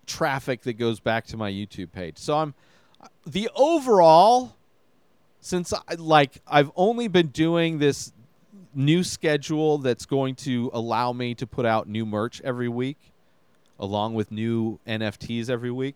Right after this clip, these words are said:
but because of that, because there's going to now be this huge influx in, in merch that I'm putting out,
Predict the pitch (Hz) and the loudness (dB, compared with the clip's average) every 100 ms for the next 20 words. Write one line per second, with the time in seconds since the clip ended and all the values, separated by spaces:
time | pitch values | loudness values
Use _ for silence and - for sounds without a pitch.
0 | _ 117 101 - _ _ _ _ _ _ | _ -4 -4 -6 _ _ _ _ _ _
1 | _ _ _ _ _ _ 147 - 196 226 | _ _ _ _ _ _ -4 2 4 4
2 | 220 120 104 107 - - 135 190 180 180 | 2 2 0 0 -4 -6 -2 2 2 2
3 | 151 - 151 147 131 143 127 127 127 127 | 0 2 0 0 -2 -4 -2 0 0 0
4 | 123 113 113 - - - - 147 190 220 | 0 0 -2 -4 -14 -18 -14 -6 -2 0
5 | 202 175 135 113 151 143 - 120 104 101 | 2 2 -2 -4 -6 -6 -4 0 0 0
6 | - - - 117 107 101 95 92 - 104 | -6 -16 -14 -8 -6 -6 -8 -12 -12 -10
7 | 98 123 156 - 127 101 95 98 92 85 | -6 -4 -4 -6 -6 -6 -6 -8 -10 -8
8 | 85 90 | -10 -12